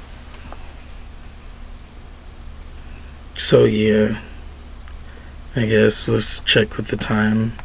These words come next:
Twenty-seven. That's good. We shouldn't talk for an hour today. But we should flip cards.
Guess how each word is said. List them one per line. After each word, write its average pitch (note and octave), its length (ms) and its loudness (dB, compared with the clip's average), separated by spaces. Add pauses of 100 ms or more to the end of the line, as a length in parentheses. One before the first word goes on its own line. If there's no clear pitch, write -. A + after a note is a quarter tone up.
(1120)
Twenty-seven. A#2 840 6 (2250)
That's D#3 260 6
good. A2+ 460 0 (640)
We - 60 -4
shouldn't A#2+ 340 6
talk A2+ 220 4
for A2 260 4
an G#2+ 100 6
hour G#2+ 300 8
today. G#2+ 460 8 (1300)
But B2+ 80 6
we A2+ 120 2
should C#3 320 12
flip A2 280 2
cards. - 680 -2